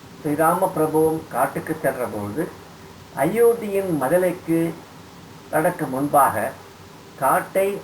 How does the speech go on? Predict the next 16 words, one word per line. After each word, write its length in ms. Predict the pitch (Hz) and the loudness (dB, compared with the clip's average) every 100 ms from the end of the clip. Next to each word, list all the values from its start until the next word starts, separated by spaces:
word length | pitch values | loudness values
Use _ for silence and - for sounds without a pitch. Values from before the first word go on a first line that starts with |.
| - | -8
அடைந்து 360 | - 139 165 | -4 0 0
விட்டோமா 720 | 160 156 - 165 147 151 151 | 0 -2 0 0 2 2 0
என்று 440 | 135 127 123 131 143 - - - - | -2 -8 -6 -6 -8 -14 -20 -14 -4
கேட்ட 560 | 143 147 - 127 135 - - - - | -2 -2 0 2 0 -4 -18 -16 -6
சீதையின் 560 | 190 190 170 156 151 147 147 | -2 0 2 2 0 -6 -4
குழந்தைத்தனத்தை 800 | 147 196 202 180 151 127 101 131 147 | 0 0 0 -2 -2 -4 -4 -6 -2
நினைவுபடுத்தினான். 840 | 151 160 151 156 117 - 95 95 - - - - - - - - - - | 0 0 0 -2 -6 -6 -6 -6 -10 -18 -20 -20 -20 -20 -20 -20 -16 -8
அதேபோல் 640 | 113 135 107 110 123 165 - - - - - - - - - | -4 -2 -4 -2 0 0 -4 -18 -20 -20 -20 -20 -20 -12 -4
சுமந்திரனிடம் 760 | 180 226 220 180 175 156 170 170 - - | 0 2 0 0 0 2 2 0 -10 -6
பூவையையும் 640 | 160 180 180 175 165 165 175 - - - - - | 0 2 2 4 4 2 0 -6 -18 -20 -10 -2
எல்லையையும் 760 | 143 170 175 165 160 175 151 | 0 2 2 2 2 0 -2
கவனித்துக் 520 | 120 147 170 170 - | -2 0 -2 -2 -4
கொள்ளும்படி 540 | 147 131 123 107 110 123 - - - - | -2 -4 -4 -6 -6 -12 -16 -20 -18 -2
தங்கையர்க்கு 680 | 139 165 208 196 170 - 165 165 | 0 0 2 2 2 0 -6 -4
சொல்லி 260 | 147 170 170 | -2 0 2
அனுப்பிய 600 | 147 143 123 120 117 | 0 -2 -6 -2 0